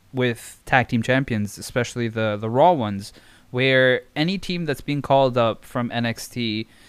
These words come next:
seems to be getting the titles almost immediately. So when, when A O P came up, obviously they got injured, but when they came back,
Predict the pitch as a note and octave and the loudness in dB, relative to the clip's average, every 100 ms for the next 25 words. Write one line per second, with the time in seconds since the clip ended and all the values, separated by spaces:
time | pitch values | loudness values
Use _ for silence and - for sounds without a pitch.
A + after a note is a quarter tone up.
0 | - - E3+ F3 E3 D#3 D#3 D3+ C3 B2+ | -14 -4 -2 -2 -2 -2 2 2 2 0
1 | - B2+ B2+ A#2 A2 A#2 A#2 - A2 C3 | 4 4 6 2 0 -2 -2 -2 0 0
2 | A#2 - D2 - _ - - - B2 B2 | 0 -6 -14 -16 _ -20 -10 -2 2 2
3 | B2 A#2 - B2 B2 A#2+ C3+ C#3 C3+ - | 2 0 -2 0 0 0 2 4 2 0
4 | D3+ - C3 A2+ A2 A2 - G#2 A2+ - | -2 0 0 0 -2 -2 -4 -6 -6 -8
5 | G#2+ A2 G#2 B2+ B2+ A#2 A2+ G#2+ G#2+ G#2+ | -6 -4 -2 0 0 -2 -4 -6 -4 -6
6 | - A#2 A2 C#3 C#3 | -4 -2 4 6 6